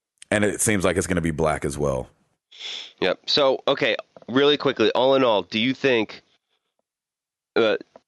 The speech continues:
Speaker 2: Sony, who's more on top right now, or who has the, the best, the better lead going into E three?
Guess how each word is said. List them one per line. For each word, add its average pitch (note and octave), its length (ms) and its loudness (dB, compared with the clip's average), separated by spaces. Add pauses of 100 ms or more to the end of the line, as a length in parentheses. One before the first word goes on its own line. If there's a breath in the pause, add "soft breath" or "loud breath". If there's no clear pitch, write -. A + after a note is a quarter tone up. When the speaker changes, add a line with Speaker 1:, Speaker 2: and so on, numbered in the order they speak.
Speaker 2:
Sony, C#3+ 560 2 (640)
who's C#3+ 260 2
more D3 280 4
on B2 140 2
top A#2 300 -2
right G#2 140 0
now, G2+ 160 0
or F#2+ 80 0
who A#2+ 160 2
has A2+ 200 -2 (140)
the, F#2 200 -2 (180)
the G2+ 100 -2
best, G2+ 380 -4
the F2+ 60 -6
better G2 300 -2
lead F2+ 260 -4
going F#2+ 280 0
into E2+ 240 -4
E D#2+ 160 -6
three? B1+ 300 -8